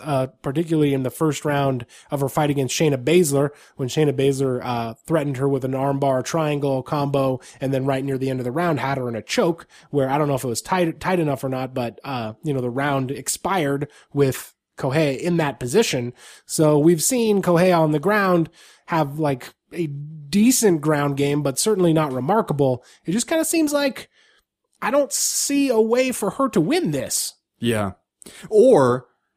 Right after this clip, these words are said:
Speaker 2: it seems like the only way for her to win it is for Ronda Rousey to go all, uh,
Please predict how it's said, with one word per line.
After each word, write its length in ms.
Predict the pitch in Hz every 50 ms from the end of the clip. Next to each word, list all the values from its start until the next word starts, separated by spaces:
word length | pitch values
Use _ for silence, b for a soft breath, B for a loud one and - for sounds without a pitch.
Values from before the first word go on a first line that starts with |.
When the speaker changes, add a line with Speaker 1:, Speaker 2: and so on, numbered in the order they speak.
| _ - _ - 151 151
Speaker 2:
it 140 | 165 165 156
seems 420 | - - - 170 156 151 147 135 139
like 360 | 139 135 131 123 - - _
the 240 | 143 127 127 139 -
only 400 | - 156 165 185 196 208 233 226
way 220 | 208 202 196 190
for 140 | 190 - 180
her 200 | 156 180 175 170
to 80 | 160 156
win 220 | 147 147 143 135
it 200 | 131 135 135 - _
is 300 | - 127 123 123 123 -
for 420 | - - 120 127 123 123 131 110 110
Ronda 340 | 120 120 127 135 139 139 139
Rousey 760 | 131 135 131 127 127 127 - - 127 120 120 113 113 - -
to 120 | - 131
go 580 | 117 113 113 120 120 120 123 120 117 117 117 120
all, 760 | - - 127 117 113 113 113 117 113 113 110 110 104 - _ _
uh, 400 | - - 107 104 107 107 107 120